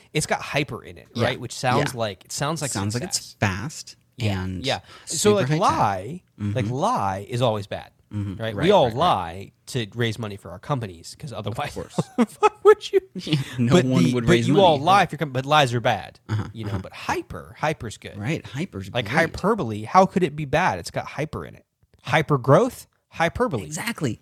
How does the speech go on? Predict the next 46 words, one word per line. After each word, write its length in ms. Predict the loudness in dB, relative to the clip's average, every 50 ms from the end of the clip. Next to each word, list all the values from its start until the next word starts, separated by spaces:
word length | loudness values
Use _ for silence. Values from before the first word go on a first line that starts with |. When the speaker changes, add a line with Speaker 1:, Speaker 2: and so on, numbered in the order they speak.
| _ _ _
Speaker 2:
exactly. 480 | -6 -4 -2 -2 -2 -4 -4 -6 -4 -2
Speaker 1:
They 80 | 0
go 80 | 2 4 4
Speaker 2:
Hyper, 60 | 4 4
Speaker 1:
together. 360 | 4 2 0 -2 -4 -10 -16 _ _ _ _ _ -10
Speaker 2:
hyper 500 | -4 -2 -2 -2 -2 -2 -2 -2 -2 -4
lies. 520 | -4 -4 -4 -4 -4 -6 -10 -12 -16 -10 _ -4
Even 200 | -2 -2 -2 -2
hyper 320 | -4 -4 -6 -8 -8 -8
lies. 520 | -6 -6 -6 -6 -8 -10 -12 -12 -16 -18 -16 -10
You 160 | -6 -6 -4
know, 60 | -4
it's 100 | -6 -8
just 160 | -10 -10 -8 -8
like, 220 | -8 -8 -8 -10 -10
oh, 280 | -8 -6 -6 -6 -8 -10
but 260 | -12 -14 -10 -2 4
Speaker 1:
Yeah. 120 | 4 6 6
Speaker 2:
they're 80 | 4
hyper. 280 | 2 0 -2 -2 -4 -10
Speaker 1:
It's 160 | -14 -6 -4
like 120 | -4 -4 -2
cancels 320 | -4 -8 -6 -6 -4 -2
out. 240 | -2 -2 -2 -4 -8 _ _ _ _ _ _ -6
Speaker 2:
Right. 140 | -6 -6 -6
Speaker 1:
Yeah. 120 | -8 -12 -14 _ _ _ _ _ _ -4
Speaker 2:
They're 120 | -2 -2 -2
super 280 | -2 -4 -6 -6 -6
fast. 420 | -8 -8 -8 -8 -10 -14 -20 -20 _ _ _ _ -2
And 200 | 0 0 0 0
fast 300 | 0 0 -2 -2 -2 -6
is 80 | -10 -8
good. 300 | -6 -6 -6 -8 -10 -14 _ -6
Up 200 | -6 -6 -6 -6 -4
and 120 | -4 -2 0
to 80 | 0
the 100 | -2 -2
right. 220 | -2 -4 -6 -8 -10 _ _ _ _ _ _ _ _
Exactly, 500 | -12 -8 -4 -2 0 0 -2 -4 -8 -16 -18 -10
right? 120 | -4 0 0
Speaker 1:
Up 140 | 0 0 0
and 80 | -4 -6
to 40 | -4
the 120 | -2 -2 -2
right. 120 | -2 -2
Speaker 2:
We, 260 | -2 -2 -2 -2 -2